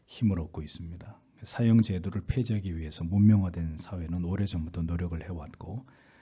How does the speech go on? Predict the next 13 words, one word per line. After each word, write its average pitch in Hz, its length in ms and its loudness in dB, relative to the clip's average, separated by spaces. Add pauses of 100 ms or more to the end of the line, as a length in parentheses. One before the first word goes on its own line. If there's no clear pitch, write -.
(240)
우리나라도 95 720 4
사형이 123 540 8
금지된 123 680 6
나라는 98 400 4
아닌데 82 500 0
사실상 95 580 -4
형 143 220 4
집행이, 117 600 0 (680)
예, - 160 -12
중지돼 107 520 4
있는 80 280 -2
이런 95 180 0
상황입니다. 82 640 -6